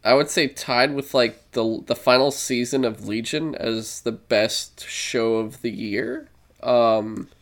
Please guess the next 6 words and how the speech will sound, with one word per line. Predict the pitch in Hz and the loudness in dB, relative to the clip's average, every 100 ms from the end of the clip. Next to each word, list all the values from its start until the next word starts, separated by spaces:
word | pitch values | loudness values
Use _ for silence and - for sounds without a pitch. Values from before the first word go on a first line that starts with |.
| _ _ _ _ _ _ _ _ _ - | _ _ _ _ _ _ _ _ _ -4
it | 147 143 - _ _ _ _ _ - - _ _ - | 0 0 -2 _ _ _ _ _ -20 -20 _ _ 2
does | 143 170 185 - | 4 4 2 2
a | |
lot | 123 110 107 98 120 - - | 2 2 2 4 4 4 -2
where | 127 127 123 117 110 - | -2 2 4 2 0 -2
it, | 123 | -4